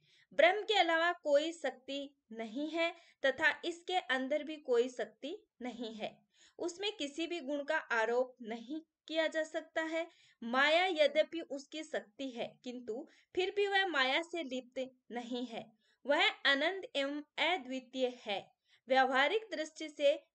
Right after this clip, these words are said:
ब्रह्म में जिन गुणों तथा उपाधियों का आरोप किया जाता है, वह वस्तुतः उसका तटस्थ लक्षण है। सृष्टि का कर्ता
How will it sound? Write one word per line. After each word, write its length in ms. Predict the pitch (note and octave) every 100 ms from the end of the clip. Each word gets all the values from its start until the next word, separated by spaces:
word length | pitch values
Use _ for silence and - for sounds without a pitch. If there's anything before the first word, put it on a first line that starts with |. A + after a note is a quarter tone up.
| -
ब्रह्म 300 | A3 F4 F#4
में 280 | F#4 D#4+ G#3
जिन 220 | G4 G4
गुणों 300 | D4 D4 D#4+
तथा 300 | D#4 C#4 C#4+
उपाधियों 680 | C#4+ B3 B3+ C4+ C#4 D4+
का 140 | D4 D#4
आरोप 500 | - A3+ A3+ B3+ B3+
किया 300 | - A#3+ C#4
जाता 340 | C#4 A#3+ B3
है, 320 | B3 B3+ B3+ B3+ _ _
वह 180 | D4 F4
वस्तुतः 640 | D4 B3+ - C#4 C4+ B3 A#3+ -
उसका 340 | - C4+ - D4+
तटस्थ 500 | C#4 A3+ B3 B3+ D#4
लक्षण 400 | D4+ C#4+ - G#3+
है। 360 | G#3+ F#3 - _ _ _
सृष्टि 480 | - D#4 E4+ E4+ F#4+
का 180 | G4+ F#4+
कर्ता 460 | F4 C#4 - B3+